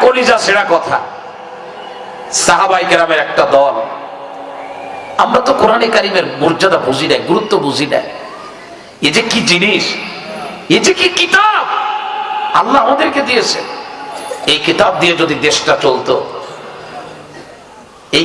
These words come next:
কিতাব দিয়ে যদি দেশটা চালানো যেত, দেশের আইন কানুন যদি এই কিতাব দিয়ে সাজানো যেত, আমার মনে হয় পৃথিবীর এক শ্রেষ্ঠ দেশ হতো বাংলাদেশ। যদি এর আইন দিয়ে চলতো, সেখানে মারামারি থাকতো না,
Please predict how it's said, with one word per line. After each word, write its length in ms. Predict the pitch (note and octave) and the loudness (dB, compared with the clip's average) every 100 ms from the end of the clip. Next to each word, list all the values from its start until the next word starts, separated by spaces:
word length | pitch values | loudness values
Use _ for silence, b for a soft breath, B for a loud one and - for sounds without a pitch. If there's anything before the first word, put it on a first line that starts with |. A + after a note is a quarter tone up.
| D#3+ | 2
কিতাব 260 | E3+ A#3 B3+ | 4 4 4
দিয়ে 160 | B3+ A#3 | 4 4
যদি 200 | G3+ F#3 | 4 2
দেশটা 320 | E3+ E3 F3 - | 2 2 2 2
চালানো 280 | - E3+ F3+ | 2 2 2
যেত, 240 | C#3+ - A2+ A2+ - - - - - | 0 -2 -2 -6 -10 -16 -16 -10 -2
দেশের 240 | - E3+ | 2 4
আইন 240 | D#3+ F3 F3 | 2 0 2
কানুন 200 | E3+ E3 D#3+ | 2 2 0
যদি 180 | D3+ D3 | 0 0
এই 60 | C#3+ | -2
কিতাব 220 | C#3+ D#3+ D3+ D3+ | -2 0 0 0
দিয়ে 200 | F3 B3+ - - - - - - | 2 4 2 -6 -10 -12 -4 2
সাজানো 380 | B3 C4+ F4+ E4+ B3+ | 2 2 2 2 2
যেত, 200 | A3+ E3 - - - - - - - - - - - - A#2+ | 0 0 -2 -6 -14 -14 -16 -16 -16 -16 -16 -14 -14 -6 0
আমার 300 | C#3 F#3 F3 | 2 2 2
মনে 140 | D#3 D#3 | 2 4
হয় 140 | D#3 C#3+ - | 2 2 0
পৃথিবীর 380 | E3+ F#3 E3+ D#3+ | 0 2 4 4
এক 60 | C#3 - | 2 0
শ্রেষ্ঠ 360 | F3 - - E3+ E3 | 2 2 0 2 2
দেশ 100 | C#3+ - | 2 0
হতো 160 | - B2 | 0 2
বাংলাদেশ। 520 | A2+ A2+ G#2+ - - - - - D4 D4 - F#4 F4+ - - G#4+ A4 - - - - - | 2 2 0 -2 -8 -10 -12 -4 0 4 4 4 0 -4 -8 -8 -8 -10 -10 -12 -4 0
যদি 160 | D3+ D#3 | 2 4
এর 80 | F3+ | 4
আইন 220 | E3+ E3+ D#3 | 2 0 2
দিয়ে 160 | C#3+ C3 | 2 2
চলতো, 280 | B2+ A#2+ - A#2 - - - - - - - - - - - - - | 0 0 -4 -8 -10 -14 -14 -14 -14 -16 -16 -16 -14 -14 -14 -12 -2
সেখানে 340 | - E3 D3 | 0 2 2
মারামারি 420 | C#3+ C#3 D#3+ C#3+ C#3 | 4 4 4 2 2
থাকতো 360 | C3 - B2+ | 2 2 0
না, 120 | A#2 | 0